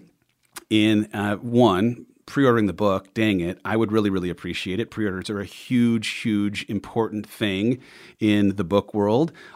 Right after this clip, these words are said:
All of the pre-orders hit the charts on the same day, the day that the book is released, which triggers going on lists. So, uh, I'm asking for a favor. Hey, would you consider pre-ordering the book? But as a thank you,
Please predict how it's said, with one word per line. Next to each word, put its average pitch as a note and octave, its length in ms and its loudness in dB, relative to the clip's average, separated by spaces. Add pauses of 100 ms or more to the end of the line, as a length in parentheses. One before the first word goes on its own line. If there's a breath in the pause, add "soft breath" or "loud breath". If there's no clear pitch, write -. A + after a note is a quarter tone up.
(120)
All G2 220 0
of A2+ 100 2
the A2+ 80 0
pre-orders G#2+ 800 0
hit - 420 -2
the G#2 140 -8
charts G#2 580 -2
on G#2 260 2
the G2 100 -2
same G#2 340 0
day, F#2 360 -2
the B2 180 -8
day G2+ 120 -4
that F#2+ 140 -8
the F2+ 60 -14
book F2+ 240 -6
is F2+ 120 -10
released, F#2 460 -6
which - 380 -8
triggers F#2 500 -2
going G2 340 -4
on F2 180 -2
lists. G2+ 520 -2
So, G#2 380 0 (400 loud breath)
uh, G#2+ 200 0
I'm A2 120 2
asking G2 320 0
for F#2+ 160 -4
a E2+ 40 -4
favor. A2 340 0
Hey, C3 180 0
would G2+ 100 -2
you G2 60 -6
consider F#2+ 340 -6
pre-ordering F#2 360 -4
the E2+ 40 -6
book? B2+ 320 0
But B2 140 0
as B2+ 120 0
a B2+ 60 0
thank E3 380 4
you, A2+ 320 4